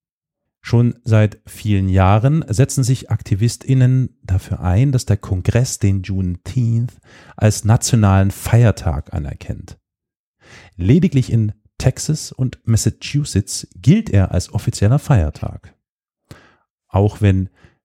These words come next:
überwiegend weißen Menschen dieser Tag noch immer nicht geläufig ist, braucht es kein allzu ausgeprägtes Vorstellungsvermögen, um die Auswahl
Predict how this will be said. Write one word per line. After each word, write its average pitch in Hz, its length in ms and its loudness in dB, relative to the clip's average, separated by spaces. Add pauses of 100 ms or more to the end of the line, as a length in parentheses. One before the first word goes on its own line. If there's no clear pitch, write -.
(180)
überwiegend 120 580 2 (220)
weißen 120 440 0
Menschen 113 840 0 (280)
dieser 90 340 -4
Tag 104 600 -2 (140)
noch 107 180 -6
immer 143 280 4
nicht 123 300 -2
geläufig 113 580 0
ist, - 320 -6
braucht 110 380 -4
es - 140 -6
kein 95 220 -2
allzu 139 580 -4
ausgeprägtes 120 800 -2
Vorstellungsvermögen, 120 960 0 (500)
um 120 180 2
die 101 200 -2
Auswahl 85 880 0